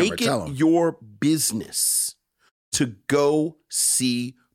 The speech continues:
Speaker 1: Pearly Victorious.
Speaker 2: And run, 'cause I think it, it, it closes
Speaker 1: In
Speaker 2: out in,
Speaker 1: February,
Speaker 2: in
Speaker 1: maybe?
Speaker 2: February, yeah,
Speaker 1: Yeah.
Speaker 2: yeah,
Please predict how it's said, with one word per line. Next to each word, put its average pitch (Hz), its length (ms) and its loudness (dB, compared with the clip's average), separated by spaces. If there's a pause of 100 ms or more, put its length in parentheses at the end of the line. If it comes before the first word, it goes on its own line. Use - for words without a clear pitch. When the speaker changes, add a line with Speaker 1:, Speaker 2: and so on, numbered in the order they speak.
Speaker 1:
Pearly 110 340 0
Victorious. 80 720 -6
Speaker 2:
And 127 180 2
run, 160 280 0
'cause 113 140 -4
I 135 80 -4
think 196 180 0
it, 143 200 -2
it, 127 220 -2
it 127 140 0
closes 147 640 0
Speaker 1:
In 127 80 2
Speaker 2:
out 165 260 0
in, - 60 2
Speaker 1:
February, 220 600 2
Speaker 2:
in 262 60 -2
Speaker 1:
maybe? 269 40 0
Speaker 2:
February, 123 580 2
yeah, 110 360 2
Speaker 1:
Yeah. - 0 -
Speaker 2:
yeah, 107 360 -4